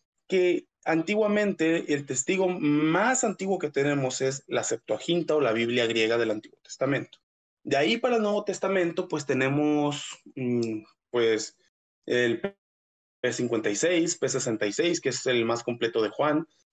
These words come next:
el P setenta y cinco, y empezamos a tener códices y empezamos a tener muchos textos, ¿no? Muchos textos materiales. Entonces, hablando formalmente de crítica textual, un crítico textual, por ejemplo, como fueron Wes-, eh,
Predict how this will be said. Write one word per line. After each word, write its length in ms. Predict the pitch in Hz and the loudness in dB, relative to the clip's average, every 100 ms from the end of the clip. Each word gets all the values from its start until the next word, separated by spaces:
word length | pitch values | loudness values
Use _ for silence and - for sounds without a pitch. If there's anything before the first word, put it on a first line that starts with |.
| _ | _
el 280 | 117 113 110 | -2 0 0
P 80 | 117 | -2
setenta 360 | 123 117 107 | -2 -4 -2
y 80 | 104 | -2
cinco, 580 | - 190 190 131 143 151 _ _ _ - - | 0 0 2 2 0 -2 _ _ _ -20 -10
y 280 | 147 131 123 | -2 0 0
empezamos 380 | 120 120 123 127 | 0 -2 -2 -2
a 40 | |
tener 240 | 117 110 | -2 -2
códices 500 | 123 170 170 151 139 | 0 2 2 0 0
y 40 | 123 | -2
empezamos 360 | 113 117 117 135 | -2 -4 -4 -4
a 40 | |
tener 220 | 117 117 | -2 0
muchos 440 | 120 123 139 135 - _ | 0 0 -2 -4 -14 _
textos, 400 | 139 127 - 113 | -4 -4 -6 -8
¿no? 60 | 120 | -6
Muchos 300 | 117 117 - | -6 -10 -10
textos 300 | 127 - 123 | -12 -10 -4
materiales. 580 | 120 113 113 - - - _ _ _ - | -4 -2 -4 -6 -16 -20 _ _ _ -2
Entonces, 440 | 131 - 104 - _ - | -2 -2 -8 -10 _ -2
hablando 340 | 147 202 233 | 0 2 0
formalmente 560 | 226 190 208 202 196 170 | 0 0 0 0 -2 -2
de 100 | 151 | -2
crítica 500 | 196 233 277 - 233 | -2 -2 -2 -2 -2
textual, 560 | 208 - 202 160 196 _ _ _ - | -4 -2 0 0 0 _ _ _ -6
un 120 | 151 175 | -2 0
crítico 400 | 202 208 190 180 | -2 -2 -2 -2
textual, 400 | 147 - 175 175 | -2 0 0 0
por 100 | 147 | -2
ejemplo, 260 | 147 143 | -2 -2
como 180 | 143 123 | -2 -2
fueron 280 | 143 147 143 | 0 0 2
Wes-, 400 | 143 143 139 - | 0 0 -6 -12
eh, 420 | - 120 113 113 | -4 0 2 0